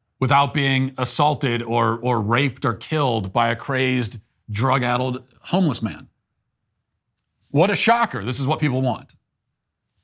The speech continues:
And, and they, they're, they are concerned about that far more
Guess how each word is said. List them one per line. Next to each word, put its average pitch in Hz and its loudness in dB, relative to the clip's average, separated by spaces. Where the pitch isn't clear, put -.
And, 147 2
and 147 2
they, 139 0
they're, 131 0
they 131 2
are 131 4
concerned 170 0
about 123 0
that 92 -2
far 151 0
more 135 -2